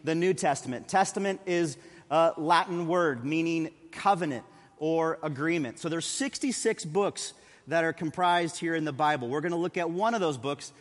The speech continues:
the book of Ephesians, here today. There's several different authors that have written the Bible inspired by the Holy Spirit. It wasn't just one person who wrote it.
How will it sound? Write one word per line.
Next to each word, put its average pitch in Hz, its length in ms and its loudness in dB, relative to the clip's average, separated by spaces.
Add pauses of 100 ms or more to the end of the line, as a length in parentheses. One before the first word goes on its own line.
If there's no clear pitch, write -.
(260)
the 147 100 -2
book 160 300 -2
of 156 280 0
Ephesians, 147 880 -4 (220)
here 151 160 -2
today. 143 360 0 (460)
There's 190 160 0
several 269 440 4
different 247 320 0
authors 214 640 2
that 170 440 0 (600)
have 170 160 0
written 208 260 2
the 190 80 -2
Bible 165 400 4
inspired 160 480 -2
by 160 100 2
the 151 100 -2
Holy 156 180 -2
Spirit. 170 320 -2
It 151 80 0
wasn't 180 200 -2
just 175 160 -6
one 170 260 -2
person 190 380 -6
who 147 120 -4
wrote 156 240 0
it. 117 100 -4